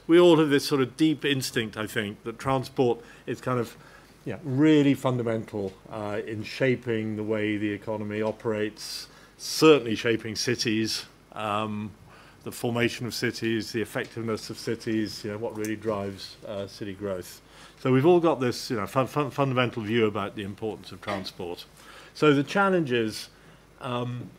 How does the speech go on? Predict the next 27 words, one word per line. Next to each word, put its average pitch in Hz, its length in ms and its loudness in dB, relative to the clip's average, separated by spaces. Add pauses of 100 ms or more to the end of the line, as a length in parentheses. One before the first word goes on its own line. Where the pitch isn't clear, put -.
(240)
to 135 100 -4
capture 147 800 2 (320)
the 120 280 -2
ideas, 120 840 2 (200)
uh, 117 280 0
that, 107 560 -2
uh, 110 260 0
underlying 113 520 -2
that, 95 340 -10 (360)
to - 80 -10
capture 156 460 -4
them, 135 320 0 (400)
uh, 120 300 -2
to 117 120 -10
formalize 120 720 2
them, 101 280 -2 (1160)
without 175 680 10
opening 156 320 4
the 131 80 0
floodgates 117 640 2
to 127 100 2
a 113 60 4
load 120 260 6
of 110 100 0
nonsense 110 520 -4
coming 101 300 -8
through. 87 400 -10